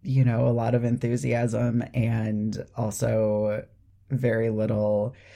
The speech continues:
self-control when it comes to projects, we are actually celebrating Hot Pirate Summer by making a limited series podcast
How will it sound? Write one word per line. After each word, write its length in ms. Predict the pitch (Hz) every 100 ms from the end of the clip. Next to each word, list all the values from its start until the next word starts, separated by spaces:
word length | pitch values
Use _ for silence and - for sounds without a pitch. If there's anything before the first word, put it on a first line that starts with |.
| - - - _ -
self-control 960 | - 180 160 - 143 139 143 135 131
when 120 | 123
it 100 | 110
comes 300 | - 120 117
to 100 | 123
projects, 600 | - 117 123 110 98 -
we 140 | 117 110
are 260 | 107 123
actually 600 | 101 101 - 123 104 104
celebrating 640 | 101 107 107 110 104 101 98
Hot 300 | 113 110 -
Pirate 480 | - 120 175 131 -
Summer 340 | 110 101 107
by 160 | 107 104
making 460 | 101 104 110 107
a 460 | - 107 104 104 104
limited 580 | 110 113 117 113 107 107
series 680 | - 117 117 110 107 101
podcast 880 | - - 101 104 113 98 98 - -